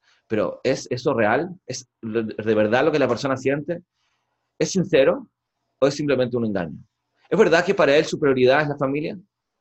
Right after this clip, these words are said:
Quizás su familia prefiere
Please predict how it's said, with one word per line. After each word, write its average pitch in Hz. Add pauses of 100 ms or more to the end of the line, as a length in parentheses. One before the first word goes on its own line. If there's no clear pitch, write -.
(960)
Quizás - (300)
su 190
familia 202 (220)
prefiere 170